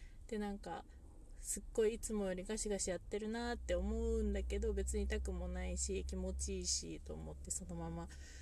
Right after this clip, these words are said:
してもらってたんですけど、はい、おかげですごくすっきりして。で、まあ、やっぱり蓄積してる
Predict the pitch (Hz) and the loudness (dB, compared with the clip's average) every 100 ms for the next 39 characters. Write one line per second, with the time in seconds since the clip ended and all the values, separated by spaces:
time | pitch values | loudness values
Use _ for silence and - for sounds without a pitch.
0 | - - - 190 180 170 170 - - - | -8 -2 0 0 -2 -2 -4 -6 -6 -6
1 | - - - 185 175 196 - - - - | -8 -8 -6 -4 -4 -6 -10 -12 -12 -10
2 | - - - - 190 185 - 208 196 - | -12 -14 -14 -10 -10 -10 -12 -12 -12 -8
3 | 180 175 175 180 - - 196 175 - 180 | -6 -4 -4 -4 -4 -8 -6 -8 -4 -2
4 | 185 - - 175 175 - - 156 - - | -2 -6 -8 -6 -2 -2 -2 -6 -8 -18
5 | - - - - - - - - - - | -20 -20 -20 -20 -20 -20 -18 -20 -18 -18
6 | - 220 208 208 220 226 - 214 285 214 | -10 -4 -4 -2 0 0 0 -2 0 6
7 | - 285 - 262 262 233 - 254 240 240 | 6 6 2 2 4 2 4 2 4 4
8 | 233 233 240 | 4 2 0